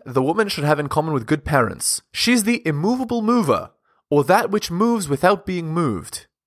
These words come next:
Okay, so here is the translation. "No matter what you do, no matter what you say, no matter how you act, she will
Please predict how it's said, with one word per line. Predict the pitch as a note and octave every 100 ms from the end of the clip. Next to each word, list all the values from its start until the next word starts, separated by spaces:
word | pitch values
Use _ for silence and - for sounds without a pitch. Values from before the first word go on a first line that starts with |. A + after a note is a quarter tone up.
| _ _ _
Okay, | B2 - G#2+
so | - B2 A#2
here | E3+ G3 G3+ -
is | D#3 D#3 B2+
the | B2+
translation. | - D#3 C#3 B2+ C#3 B2+ - F2+ - _ _ _ _ - - - -
"No | C#3+ D#3+
matter | F#3 G3 F#3+ D3
what | C3+ G3+
you | F#3+ G3
do, | C#3+ C#3+ C#3 C#3 C#3+ -
no | B2 B2+
matter | C3 C3
what | A#2+ C3 D3+
you | D#3+
say, | - C#3+ B2+
no | A#2+ A2+
matter | A2 A#2
how | A2+ C3
you | B2+ -
act, | C3+ A2 A2 - - - -
she | - E3
will | D#3 D3+